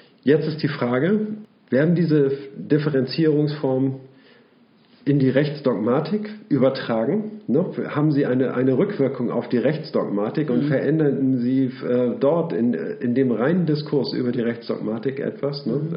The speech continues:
Speaker 1: In, mit neuen Vorstellungen, ne? Die eben auf neuen Differenzierungsformen begründen? Oder verbleiben sie einfach nur auf dieser Fallebene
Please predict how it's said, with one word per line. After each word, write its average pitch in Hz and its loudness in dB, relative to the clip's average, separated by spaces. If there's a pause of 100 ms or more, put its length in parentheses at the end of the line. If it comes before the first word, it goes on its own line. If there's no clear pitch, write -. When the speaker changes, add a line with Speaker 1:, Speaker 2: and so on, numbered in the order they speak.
Speaker 1:
In, 107 -6
mit 120 -2
neuen 156 2
Vorstellungen, 139 -2
ne? 127 -6
Die 117 -4
eben 117 -4
auf - -6
neuen 123 -2
Differenzierungsformen 110 -4 (500)
begründen? 117 -2
Oder 143 2
verbleiben 131 2
sie 120 0
einfach 123 -4
nur 123 0
auf 107 -2
dieser 117 -2
Fallebene 123 0